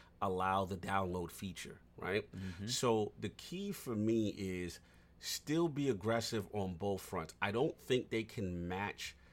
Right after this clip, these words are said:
Speaker 1: day and date because I don't think that's Sony's business model. I don't think structurally they're set up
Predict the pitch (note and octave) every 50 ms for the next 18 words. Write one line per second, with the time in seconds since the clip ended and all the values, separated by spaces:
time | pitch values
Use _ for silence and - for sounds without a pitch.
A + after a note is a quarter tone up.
0 | - - - - - - A2 G#2 G#2 G2+ G2 F#2 F2 D#2 G2+ G#2+ A2+ - - -
1 | - - A2 G2 - - A#2+ F#2+ G2+ F2+ F2 - - G#2+ A2 B2 A2 - - -
2 | - A2 G#2+ G#2 - - - G2+ G2 G2 - - - - G#2 G2 G2 G2 F#2 E2+
3 | E2+ - - G2+ G2+ G2 - F#2 F2 E2 - - E2+ D#2 D2 D#2 - - F2+ G2+
4 | G#2+ A2 G#2+ - A2+ G#2+ - - - - - D3+ D#3+ E3 - - - A2 G#2 G#2
5 | G2+ F#2+ F2 F#2 G#2 A#2+ A#2 A2 - - - - A2+ G#2+ G#2 G#2 G2+ - -